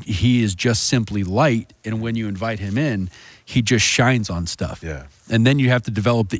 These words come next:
Speaker 1: ears to hear him and the eyes to see what he's doing in your life.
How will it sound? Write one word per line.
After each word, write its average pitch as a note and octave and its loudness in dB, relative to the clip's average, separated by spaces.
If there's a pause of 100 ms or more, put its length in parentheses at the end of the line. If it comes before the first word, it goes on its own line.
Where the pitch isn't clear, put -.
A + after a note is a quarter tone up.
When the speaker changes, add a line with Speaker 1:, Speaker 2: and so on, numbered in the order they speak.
Speaker 1:
ears G#2+ 2
to G2 -4
hear E3+ 2
him G#2 0
and G#2+ 0
the G#2 -4
eyes G#2+ 0
to - -10
see A#2 0
what G2+ -4
he's G2 -2
doing G2 -4
in F2 -4
your E2 -6
life. D#2+ -10